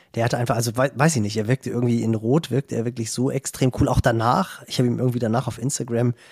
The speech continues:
nochmal so geschrieben, gratuliert und hatte sofort geantwortet <laughs> und auch, auch dann irgendwie, ob er jetzt nochmal an die Ostsee fährt, weil damals hab ich tatsächlich mal seinen Papa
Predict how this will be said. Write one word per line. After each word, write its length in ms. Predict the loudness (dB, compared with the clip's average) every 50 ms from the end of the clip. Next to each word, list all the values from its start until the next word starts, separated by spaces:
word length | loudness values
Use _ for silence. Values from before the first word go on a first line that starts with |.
| -20 -20 -20 -20 -20 -20 -8 -2
nochmal 200 | 0 2 2 2
so 100 | 2 0
geschrieben, 640 | 0 0 0 0 0 2 4 4 4 4 2 2 0
gratuliert 540 | -2 -4 -4 -4 -4 0 2 2 2 4
und 60 | 4 4
hatte 140 | 2 2
sofort 360 | 2 0 -2 0 0 0 0 0
geantwortet 800 | -2 0 0 2 4 4 4 4 2 2 4 2 2 2 2 0
<laughs> 20 |
und 260 | 2 2 2 2 2
auch, 260 | 2 2 2 0 -2 -8 -20 -20 -20 -18 -20 -16 -4
auch 140 | -2 0 0
dann 160 | 2 0 2
irgendwie, 340 | 2 2 2 4 6 6 6
ob 80 | 6 6
er 80 | 6
jetzt 120 | 4 6 6
nochmal 180 | 6 6 6
an 60 | 6 4
die 80 | 2
Ostsee 280 | 2 0 2 2 0 2
fährt, 260 | 4 4 4 6 6
weil 100 | 4 2
damals 320 | 4 4 6 6 6 4
hab 80 | 4 2
ich 100 | 2 2
tatsächlich 380 | 0 0 2 4 4 4 6 6
mal 140 | 6 6
seinen 140 | 4 4 4
Papa 380 | 4 4 4 4 4 2 2